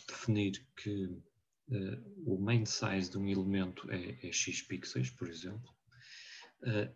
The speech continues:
e, eh, esse size será aplicado à largura ou à altura do elemento, consoante a orientação do eixo principal. E, portanto, nós podemos,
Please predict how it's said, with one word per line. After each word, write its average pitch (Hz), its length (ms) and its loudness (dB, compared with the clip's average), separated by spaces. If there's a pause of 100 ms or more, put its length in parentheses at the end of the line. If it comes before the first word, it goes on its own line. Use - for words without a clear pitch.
(120)
e, 127 440 4 (220)
eh, 110 260 4
esse 120 220 8
size 110 460 4
será 117 320 2
aplicado 113 460 2
à 107 40 2
largura 107 800 4
ou 110 220 4
à - 20 6
altura 101 480 2
do 95 160 4
elemento, 98 480 4 (380)
consoante 120 680 4 (200)
a 117 80 4
orientação 113 600 4
do 107 160 2
eixo - 180 0
principal. 110 540 -4 (1000)
E, 92 80 -4
portanto, 95 440 0
nós 110 180 0
podemos, 104 500 0